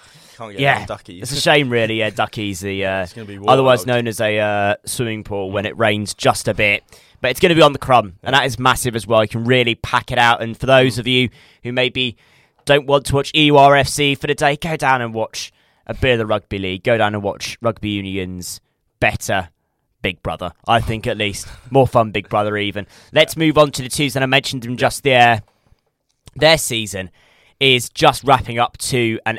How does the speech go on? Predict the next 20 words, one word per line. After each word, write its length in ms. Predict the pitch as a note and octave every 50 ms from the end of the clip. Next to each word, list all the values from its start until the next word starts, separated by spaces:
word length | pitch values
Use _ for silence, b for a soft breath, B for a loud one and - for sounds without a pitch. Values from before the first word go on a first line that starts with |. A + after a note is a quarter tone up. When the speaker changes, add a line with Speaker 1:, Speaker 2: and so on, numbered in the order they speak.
| - -
Speaker 2:
end 360 | B2+ C3 C3 B2+ B2+ A#2 -
now. 420 | C3 A#2+ A#2+ A#2 A#2 A2+ A2 G#2+ b b b b b
They 140 | - C3 C3+
lead 640 | C#3 C3 C#3 D3 D3+ C#3+ B2+ A2+ G#2 G2 F#2+ E2+ - - - _ _ _ _ _ _ _ _ _ _ _ B2
on 240 | B2+ B2+ B2 A#2+
level 340 | A#2+ B2+ C3+ - - G3+ A#3 G3+
points 360 | - F#3 F3 F3 C#3 - -
with 140 | D3+ B2 -
Cambridge. 840 | E3 D#3 C#3 C3 A#2+ A2 E2+ E2 C#2+ C2+ F2+ G2+ - - - - - _ _ _
Speaker 1:
Who 80 | - G#2
have 140 | F#2+ F2+ F2+
a 40 | E2+ -
Speaker 2:
Have 160 | A#2+ C3 B2+
Speaker 1:
game 60 | F2 E2+
in 40 | E2
Speaker 2:
they 140 | C3 B2+ B2
Speaker 1:
hand. 100 | - -
Speaker 2:
played 480 | - B2+ C3+ B2+ A2 G2+ G#2 A2 - - _
one 580 | G2+ F#2+ F2 F2+ G#2 G#2 G2 G#2 G#2+ G#2+ G2+ - _ _ _ _
game 380 | F2+ E2 D#2+ E2 E2 E2 D#2